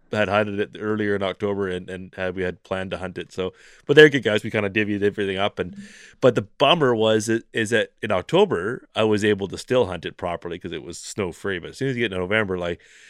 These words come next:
we really had, like, out of the six days that we were there, we only had, like, two days that we could really hunt properly or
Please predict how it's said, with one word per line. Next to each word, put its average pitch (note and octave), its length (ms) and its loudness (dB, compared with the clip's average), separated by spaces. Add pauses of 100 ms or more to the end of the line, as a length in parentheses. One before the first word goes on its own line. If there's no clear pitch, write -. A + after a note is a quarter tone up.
(180)
we G#2 60 -2
really A#2 340 6
had, G#2+ 300 4
like, F#2+ 180 -4
out A2+ 180 2
of A#2 140 2
the G2 120 -2
six - 300 -4
days G#2+ 260 0
that G2 100 -6
we F#2 180 -6
were F2+ 140 -6
there, F#2+ 240 -2
we F#2+ 100 0
only A#2 220 2
had, G2+ 360 2
like, E2+ 240 -2
two G#2+ 220 -6
days F#2 360 -4
that F2 100 -8
we D#2 80 -18
could E2+ 180 -10
really F#2+ 320 -4
hunt E2+ 320 -10
properly A2+ 520 -8
or F#2 160 -2